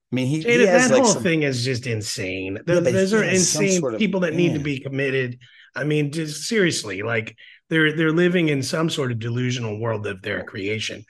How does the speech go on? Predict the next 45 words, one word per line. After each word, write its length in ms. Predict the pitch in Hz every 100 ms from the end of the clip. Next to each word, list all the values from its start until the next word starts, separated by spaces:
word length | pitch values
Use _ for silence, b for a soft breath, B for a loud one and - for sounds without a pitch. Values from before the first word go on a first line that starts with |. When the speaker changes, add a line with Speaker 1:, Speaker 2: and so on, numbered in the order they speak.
| B B B
Speaker 2:
And, 220 | 139 151
I 120 | 170
Speaker 1:
Yeah, 60 | 302
Speaker 2:
mean, 380 | 262 254 226 -
Speaker 1:
so 240 | - 220
is 120 | 226
Post 340 | - 226 220 208
Mal-, 160 | 208 -
I 60 |
mean, 200 | 196 202
like, 180 | 196 190 -
yeah, 300 | - 269 233 120
I 20 |
Speaker 2:
Post 300 | 240 302 170
Speaker 1:
mean 80 | 170
Speaker 2:
Malone. 540 | 175 170 165 143 123
Okay, 320 | - 185 156
here's 280 | 117 262 269
what 200 | 190 135
Post 300 | - 131 -
Malone 380 | 107 98 92 85
is 240 | 85 -
to 100 | -
me. 260 | 98 90 85
He's 420 | 135 208 220 -
like 320 | 175 143 139 -
a 80 | 135
kid 520 | 120 170 147 135 135 B B B
in 240 | - 147 147
high 260 | 127 143
school 520 | 131 - 127 110 107 107
who 140 | 127
couldn't 340 | 117 156 139 120
graduate, 720 | 107 127 127 104 92 - 110 B B B B -
who 520 | 165 143 139 143 139 B B B
somehow 720 | - - 139 156 147 156 151
tripped 400 | 120 160 151 160
and 120 | 180
fell 300 | - 120 135
into 220 | 143 156
a 40 | 143
big 300 | 123 123 120
bucket 300 | 117 120 156
of 60 |
money. 400 | 190 233 156 -